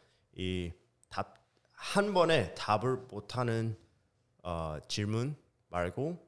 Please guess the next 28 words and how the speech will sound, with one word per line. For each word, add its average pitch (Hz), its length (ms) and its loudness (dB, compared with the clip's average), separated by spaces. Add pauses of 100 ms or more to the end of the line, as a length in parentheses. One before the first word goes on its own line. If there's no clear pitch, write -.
(180)
이제, 90 300 -4
like, - 180 -6 (120)
how, 90 180 -2 (600)
why 82 320 -2 (320)
이렇게 92 300 -6
디테일하게 107 800 -2 (480)
대답할 101 440 2
수 120 180 -4
있는 98 360 -2
지-, - 160 -4 (180)
질문으로. 82 600 -4 (680)
So 85 280 -4 (120)
예를 101 540 2
봐서, 85 480 -6 (680)
so, - 140 -4
like, 78 220 -6 (1120)
what, 110 200 4 (300)
h-, - 200 -10 (160)
how 123 100 6
did 113 200 -2
you 95 100 -4
come 98 240 0
to - 200 -6
us? - 360 -8
Or 87 340 -2
why 87 180 0
did 95 220 -4
you 90 100 -8